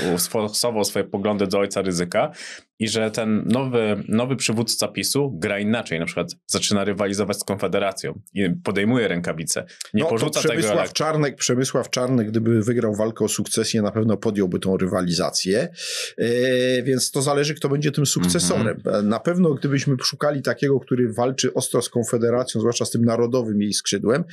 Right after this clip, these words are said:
Speaker 2: to to jest Przemysław Czarnek, zdecydowanie. On ma wszelkie zadatki na takiego właśnie, który jeszcze bardziej pis skręci w prawo i będzie próbował zwłaszcza ten, tych narodowców z Konfederacji zupełnie
Speaker 1: Ale pytanie, czy,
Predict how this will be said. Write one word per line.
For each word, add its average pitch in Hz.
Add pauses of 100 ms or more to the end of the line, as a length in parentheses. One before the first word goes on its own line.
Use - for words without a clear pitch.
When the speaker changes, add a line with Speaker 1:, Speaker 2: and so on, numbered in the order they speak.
(180)
Speaker 2:
to 123
to 143
jest -
Przemysław 127
Czarnek, -
zdecydowanie. 127 (360)
On 113
ma 110
wszelkie 123
zadatki 117
na -
takiego 101
właśnie, 104
który 110
jeszcze 131
bardziej 120
pis 117
skręci 117
w -
prawo 120
i 123
będzie 120
próbował 113
zwłaszcza 110
ten, 107 (360)
tych 113
narodowców 120
z -
Konfederacji 104
zupełnie 104
Speaker 1:
Ale 95
pytanie, 98
czy, -